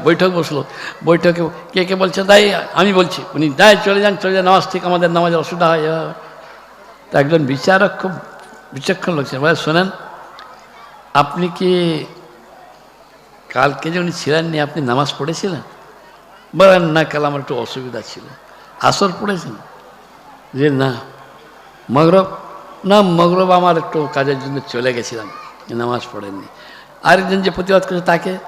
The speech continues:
সে বলল, "আমি এ মসজিদে আসতে পারিনি, তবে আমি অন্য জায়গায় নামাজ পড়ে নিয়েছি।" যারা নামাজি তাদেরকে জিজ্ঞেস করতে, তারা বলছে, "না, আমাদের অসুবিধা তো কিছু হচ্ছে না, নামাজ তো হয়ে যাচ্ছে।"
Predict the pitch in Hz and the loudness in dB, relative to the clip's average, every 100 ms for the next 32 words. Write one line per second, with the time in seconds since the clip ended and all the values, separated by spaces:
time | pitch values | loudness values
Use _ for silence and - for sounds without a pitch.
0 | - - - 202 214 220 208 196 226 226 | -18 -18 -8 -6 -2 2 2 2 -2 -6
1 | - - - 220 180 170 147 214 311 - | -10 -16 -12 -8 -2 0 0 0 -2 -2
2 | 220 170 143 135 240 - - - 160 170 | 0 0 0 -2 -6 -12 -18 -10 0 2
3 | 151 185 165 - - - - - 165 160 | 2 -2 -8 -12 -20 -20 -20 -16 -14 -12
4 | 160 160 175 180 196 165 160 - 127 120 | -4 0 2 2 2 0 -2 -4 -8 -8
5 | 120 - - - - - - - - - | -10 -12 -16 -18 -20 -20 -20 -20 -20 -20
6 | - - - - - - - - 131 180 | -20 -20 -20 -20 -20 -20 -20 -4 2 4
7 | 175 180 240 294 269 233 214 202 247 254 | 6 6 8 6 6 2 2 4 2 0
8 | 240 233 269 254 220 220 277 285 285 208 | -2 -4 -6 2 2 2 -2 0 2 2
9 | 233 143 135 - 156 180 269 240 240 190 | 2 0 0 -2 -2 -2 -2 0 4 4
10 | 190 220 196 139 139 143 - 110 120 156 | 4 0 2 2 0 -2 -2 -2 0 0
11 | 120 - 110 | -2 -8 -14